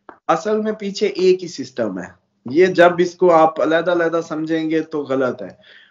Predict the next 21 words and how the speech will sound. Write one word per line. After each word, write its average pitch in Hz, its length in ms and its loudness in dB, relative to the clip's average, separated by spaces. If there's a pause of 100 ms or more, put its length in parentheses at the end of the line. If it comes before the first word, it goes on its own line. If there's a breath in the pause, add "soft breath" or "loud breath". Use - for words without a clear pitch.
(200 soft breath)
पूरी 202 280 2
दुनिया 135 460 2
में 135 400 0
आपके, 165 640 2
अ, 123 240 -2
ये, 135 420 4
अ, 123 220 -10 (380)
बल्कि 165 320 0
अब 180 180 4
ये 180 160 4
गुफ्तगू 170 500 -2
हम 156 220 -4
जब 156 200 -2
करते 156 360 -4
हैं 165 220 -2
तो 156 100 -12
बड़ा 156 220 0
रिस्क 143 400 -4
पे 160 80 4
आते 131 340 2
हैं, 131 220 -6